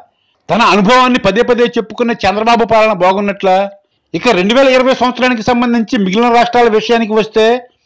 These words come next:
ఈ ర్యాంకుల్లో దక్షిణాది రాష్ట్రాలైన కేరళ, తమిళనాడు, ఆంధ్రప్రదేశ్,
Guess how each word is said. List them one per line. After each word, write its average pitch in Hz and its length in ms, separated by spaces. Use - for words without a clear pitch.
ఈ 190 140
ర్యాంకుల్లో 233 520
దక్షిణాది 233 480
రాష్ట్రాలైన 226 520
కేరళ, 220 580
తమిళనాడు, 233 680
ఆంధ్రప్రదేశ్, 240 560